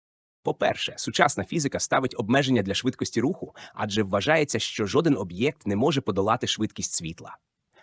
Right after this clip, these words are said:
А враховуючи розміри космосу, навіть досягнувши максимально допустимої швидкості, летіти доведеться тисячоліттями, а можливо, і довше. Цю проблему може вирішити телепортація.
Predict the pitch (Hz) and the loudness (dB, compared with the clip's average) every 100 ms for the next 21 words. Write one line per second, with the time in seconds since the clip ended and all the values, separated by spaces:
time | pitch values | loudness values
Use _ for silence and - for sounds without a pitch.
0 | _ 98 101 101 - 151 123 - 107 123 | _ -6 -4 -2 0 4 4 2 4 4
1 | 110 95 - 156 - 98 90 95 104 95 | 4 0 0 -2 0 -4 -4 -2 -2 -4
2 | 104 110 117 131 - 107 104 - 110 127 | -2 -2 2 0 0 -2 0 0 2 4
3 | 135 104 104 107 - 117 95 - 131 147 | 4 2 0 -2 0 2 2 0 0 0
4 | - - - - - - - - 123 - | -2 -10 -12 -18 -20 -20 -10 0 0 0
5 | 247 370 127 104 127 165 143 - 139 131 | -2 2 2 2 0 0 -2 0 0 0
6 | 127 107 151 - - - - - 101 101 | 0 0 0 -2 -12 -14 -20 -8 -6 -4
7 | 104 160 127 - - 98 92 80 - - | 0 2 2 0 -6 -6 -6 -6 -6 -8
8 | - _ _ _ _ _ _ _ _ - | -10 _ _ _ _ _ _ _ _ -6
9 | 240 254 147 127 190 156 131 120 135 135 | -4 2 4 4 4 6 4 4 2 0
10 | 127 113 - 120 120 107 - - - - | 0 -2 2 2 2 0 -2 -6 -10 -12